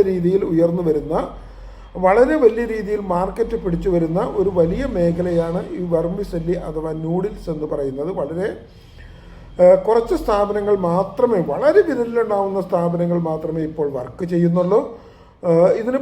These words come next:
പത്ത് ലക്ഷം രൂപയുടെ മെഷീനറി ഉണ്ട് എങ്കിൽ വളരെ ഈസി ആയിട്ട് നിങ്ങൾക്ക് എൻ്റർ ചെയ്യാൻ കഴിയുന്ന നല്ലൊരു മേഖലയാണ്. മെഷീനറി പത്ത് ലക്ഷം രൂപ വരില്ല, മൊത്തത്തിലൊരു പത്ത് ലക്ഷം രൂപയുടെ, ഏഹ്, ഇൻവെസ്റ്റ്മെന്റ് മതിയാകും.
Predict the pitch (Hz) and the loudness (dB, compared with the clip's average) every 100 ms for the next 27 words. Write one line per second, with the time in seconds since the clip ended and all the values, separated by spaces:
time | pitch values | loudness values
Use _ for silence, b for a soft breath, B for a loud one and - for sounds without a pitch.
0 | 262 262 320 262 254 214 214 208 196 170 | 0 2 0 0 4 6 6 2 2 0
1 | 170 190 202 190 165 170 156 151 151 151 | -2 0 2 2 2 0 0 0 -2 -4
2 | - - B B B B B - - - | -6 -14 B B B B B -20 -20 -20
3 | - - - 139 160 240 302 233 175 170 | -20 -16 -4 0 6 6 6 2 -2 -2
4 | 196 165 160 170 156 165 170 175 - 156 | 2 2 2 -2 -2 -4 -2 -2 0 0
5 | 175 202 175 170 160 151 151 165 165 156 | 0 2 4 4 2 0 -2 -4 -6 -6
6 | 143 196 196 170 139 143 160 160 170 208 | -2 2 2 2 -2 -2 -2 -2 -2 -4
7 | 170 196 254 277 269 277 254 240 220 175 | -6 -4 -4 -4 -6 -6 -6 0 2 4
8 | 185 156 139 - - B B B 190 202 | 4 0 -2 -6 -14 B B B -2 0
9 | 320 320 320 269 247 233 214 180 190 185 | -2 0 -2 -2 -4 -2 -4 -2 -2 -2
10 | 175 175 170 170 - 160 151 156 175 160 | 0 0 0 -4 -6 -4 -4 -4 -4 0
11 | 165 165 156 151 151 135 127 135 139 190 | 0 0 -6 -4 -4 -6 -4 -4 -2 -4